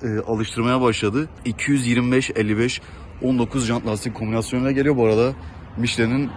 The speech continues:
Eprimesi lastikleri var. Gayet güzel. Bakalım virajda bizlere neler sunacak. Gerçekten bunun virajını da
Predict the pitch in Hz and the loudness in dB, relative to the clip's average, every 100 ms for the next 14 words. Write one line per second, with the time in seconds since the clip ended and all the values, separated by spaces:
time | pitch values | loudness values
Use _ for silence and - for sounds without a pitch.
0 | - - 123 117 127 123 127 139 120 - | -12 -4 -4 0 2 2 0 0 0 -2
1 | - 113 110 98 107 107 117 - 107 104 | -2 2 2 2 4 4 2 -2 -2 2
2 | 101 - - - - - - - - - | 0 0 -10 -10 -8 -10 -12 -18 -14 -10
3 | - 127 123 139 135 113 113 110 120 107 | 0 2 4 2 2 2 2 2 0 0
4 | 104 107 123 117 - 98 101 107 104 110 | 0 0 -2 -8 -8 -2 0 0 -2 -4
5 | 98 113 - - - - - 113 110 120 | -2 -4 -6 -20 -20 -8 -2 0 0 -2
6 | 113 117 110 107 101 117 123 143 | -2 0 2 2 0 -2 -2 -4